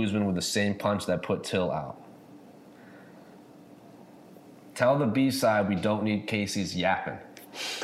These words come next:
Rude. Uh,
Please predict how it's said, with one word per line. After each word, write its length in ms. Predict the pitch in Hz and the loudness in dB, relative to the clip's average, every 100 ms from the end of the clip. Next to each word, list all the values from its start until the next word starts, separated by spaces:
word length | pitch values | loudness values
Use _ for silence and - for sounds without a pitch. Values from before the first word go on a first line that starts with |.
| - - - 90 | -10 -14 -14 -6
Rude. 640 | 87 123 180 135 110 107 - - - - - - - - - - - - | -2 0 2 2 2 -2 -8 -14 -16 -16 -18 -16 -14 -14 -14 -20 -20 -4
Uh, 680 | 90 92 92 90 87 85 | 2 4 6 4 4 4